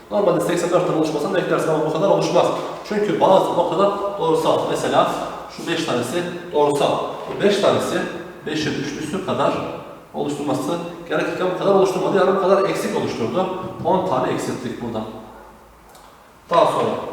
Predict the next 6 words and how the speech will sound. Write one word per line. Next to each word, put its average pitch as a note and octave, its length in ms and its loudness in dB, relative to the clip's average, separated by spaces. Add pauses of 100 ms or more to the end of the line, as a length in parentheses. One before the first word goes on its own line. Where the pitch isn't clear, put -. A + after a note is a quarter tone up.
(420)
şu - 60 -12
üç - 240 -4
tanesi A#2 420 2 (480)
üçün E3 440 -6
üçlüsü B2+ 500 -4
kadar, - 560 -2